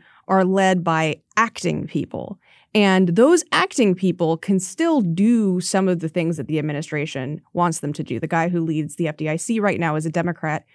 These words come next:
and he has made a lot of noise about doing more on climate change. So we'll see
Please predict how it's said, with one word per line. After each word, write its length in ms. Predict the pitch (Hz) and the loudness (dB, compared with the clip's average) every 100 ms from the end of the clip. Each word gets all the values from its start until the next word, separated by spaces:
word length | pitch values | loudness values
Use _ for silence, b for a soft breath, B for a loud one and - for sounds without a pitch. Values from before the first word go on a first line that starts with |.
| b | b
and 120 | - | -2
he 280 | 180 330 349 | 4 6 6
has 240 | 285 226 196 | 6 4 4
made 140 | 202 | 4
a 60 | 185 | 4
lot 140 | 175 | 4
of 300 | 170 165 - | 2 -2 -2
noise 420 | 175 190 208 196 | 2 4 6 4
about 300 | 180 156 123 | 4 0 0
doing 500 | 160 165 160 151 156 b b - | 0 2 2 -2 -4 b b 2
more 280 | 175 185 | 4 6
on 120 | 165 160 | 4 0
climate 340 | 165 151 151 | 0 -2 -2
change. 480 | - 139 123 151 - | -4 -4 -4 -6 -8
So 260 | - 180 160 | -6 -2 0
we'll 220 | 160 170 | 0 -2
see 520 | - 180 160 156 156 | 0 2 2 2 -2